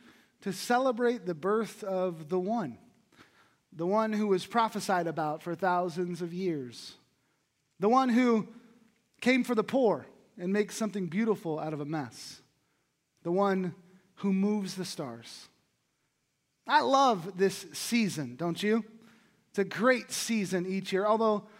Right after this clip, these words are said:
I am very busy. Most people like me are.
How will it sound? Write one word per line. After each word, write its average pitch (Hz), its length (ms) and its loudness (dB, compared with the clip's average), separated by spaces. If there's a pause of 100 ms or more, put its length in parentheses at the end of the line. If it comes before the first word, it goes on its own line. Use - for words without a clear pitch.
(420)
I 185 120 -4
am 196 440 2 (280)
very 185 420 2
busy. 175 580 -2 (240)
Most 165 500 -8 (360)
people 175 280 -8
like 156 260 -4
me 156 240 -6
are. 160 500 -4